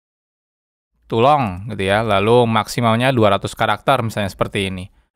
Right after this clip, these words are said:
Atau misalnya, eh, first name cannot contains misalnya,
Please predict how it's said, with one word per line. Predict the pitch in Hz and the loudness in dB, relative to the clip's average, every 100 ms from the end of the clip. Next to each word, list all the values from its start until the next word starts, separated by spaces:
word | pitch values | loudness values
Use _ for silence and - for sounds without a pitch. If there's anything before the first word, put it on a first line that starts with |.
| _ - | _ -14
Atau | 90 120 131 139 | -6 0 2 2
misalnya, | 123 107 101 127 143 147 - _ _ _ | 0 -2 0 -2 0 -2 -6 _ _ _
eh, | - 101 98 101 98 98 98 98 101 - | -8 -4 0 0 2 2 2 0 -2 -2
first | 113 104 101 - - | 0 2 2 -2 -4
name | 113 123 147 156 160 160 - _ _ _ _ - | 0 2 2 0 -4 -8 -14 _ _ _ _ -8
cannot | 117 104 110 127 135 - - | -4 -2 0 2 2 -2 -2
contains | 104 101 110 127 139 139 - | -2 0 0 0 0 -4 -6
misalnya, | 110 110 98 104 123 131 135 | -4 -2 -2 0 -2 -2 -4